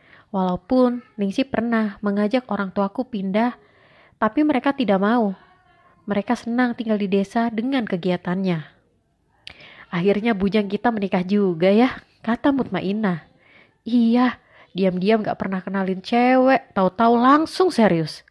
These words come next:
kata Ningsi. Arman hanya tersenyum digoda oleh kedua kakakku. "Kalau aku sudah menikah kan,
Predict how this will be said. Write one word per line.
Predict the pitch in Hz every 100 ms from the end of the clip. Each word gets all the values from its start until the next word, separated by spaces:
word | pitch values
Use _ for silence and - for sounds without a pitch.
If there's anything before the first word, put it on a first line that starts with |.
| _
kata | - 240 294
Ningsi. | 277 190 175 170 147 _ _ - - - - - -
Arman | 302 339 392
hanya | 294 247
tersenyum | 202 196 202 220 262 214
digoda | 190 190 175
oleh | 196 226 240
kedua | 220 170 165
kakakku. | 165 196 196 - 185 160 _ _ _ _ - - - - -
"Kalau | 180 175
aku | 196
sudah | 202 190 185
menikah | 180 - 202 202
kan, | 208 220 262